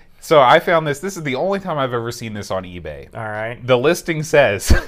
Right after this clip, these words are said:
Speaker 1: <laughs> "Cheapest on eBay. <laughs> Rare Dark Seed game. Commodore Amiga. Pre-owned.
Speaker 2: Wow.
Speaker 1: The price, thirty-nine seventy-seven."
Speaker 2: Wow, that's cheap. The
Speaker 1: <laughs>
Speaker 2: cheapest
Speaker 1: That's
Speaker 2: is
Speaker 1: the
Speaker 2: that?
Speaker 1: cheap. Well, according to this auction.
Speaker 2: I'll have to say I looked that up, and it
Speaker 1: Mm-hmm.
Speaker 2: was pricey.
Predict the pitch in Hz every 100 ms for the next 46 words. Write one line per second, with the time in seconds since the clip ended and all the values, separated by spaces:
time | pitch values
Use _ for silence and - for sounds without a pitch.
0 | - _ - - 226 - 220 214 - 160
1 | 170 165 160 160 135 117 90 95 - -
2 | - - 117 117 131 143 151 139 131 123
3 | - 123 107 98 95 87 82 110 117 120
4 | 117 110 104 95 73 71 _ _ _ _
5 | _ 151 156 147 127 123 127 135 - _
6 | - _ - 101 - 113 120 120 - -
7 | _ _ _ _ 113 123 131 131 127 131
8 | 135 139 131 127 127 135 123 92 76 -
9 | 135 131 135 - - 131 135 143 127 131
10 | 143 160 208 127 202 196 208 214 208 -
11 | 110 117 117 104 135 147 151 151 156 170
12 | 185 - 160 185 208 147 185 151 156 185
13 | - 151 139 135 160 160 135 147 151 170
14 | 170 - 135 143 139 104 82